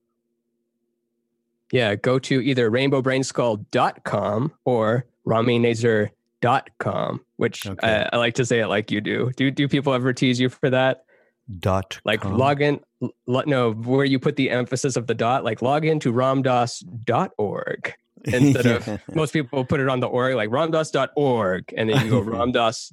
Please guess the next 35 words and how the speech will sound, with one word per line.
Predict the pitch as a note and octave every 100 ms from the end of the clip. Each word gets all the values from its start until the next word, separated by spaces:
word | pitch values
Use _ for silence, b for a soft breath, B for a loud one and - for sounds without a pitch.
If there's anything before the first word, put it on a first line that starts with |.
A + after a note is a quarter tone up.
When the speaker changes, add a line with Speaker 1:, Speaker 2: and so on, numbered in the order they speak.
| A#2
Speaker 1:
dot | A#2+ C#3 -
org. | - - - - - - _ _ _ _ _ _ _ _ _
Speaker 2:
I | G#2 G#2
do | F#2+ F#2+
Speaker 1:
But |
Speaker 2:
so | - C3 B2
Speaker 1:
don't | A#2+ A#2
Speaker 2:
many | A2
Speaker 1:
go |
to | G#2
Speaker 2:
things. | C#3 A2+
Speaker 1:
ramdas | A2 -
dot | B2+ A#2
org. | C3 D3 D3+ C#3 D3
Go | D#3 D3
to, | C#3+ B2 A2 -
Speaker 2:
<laughs> | G#2+ - -
Speaker 1:
go |
to | C#3+
rainbow | C3 C#3 C#3 B2
brain | B2+ A#2+
skull | - A#2
dot | A2 G2+ -
com, | G2 F#2+ F#2+ -
uh, | - F#2+ G2+
Speaker 2:
Yeah. |
Speaker 1:
for | F#2 G2 -
Speaker 2:
Or | A2+ A#2
Speaker 1:
all | A#2
Speaker 2:
go | B2
Speaker 1:
of |
Speaker 2:
to | A2+
Speaker 1:
your | A2
everything | A2+ A#2 A#2+ G#2+ G#2
needs. | G#2+ C#3 C#3+